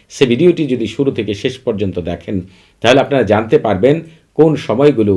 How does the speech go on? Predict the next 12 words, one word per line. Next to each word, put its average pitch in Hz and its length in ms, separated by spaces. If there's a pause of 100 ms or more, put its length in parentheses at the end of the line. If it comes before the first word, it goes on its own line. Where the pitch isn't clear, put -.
(120)
কোন 139 180 (160)
আমল 104 280
করার 92 340
জন্য 90 240 (260)
উত্তম 123 360
হবে, 85 240 (320)
অর্থাৎ 117 360
কোন 147 200
সময়ে 127 380 (320)
বাধ্য 107 360
বশ 92 260
করার, 104 300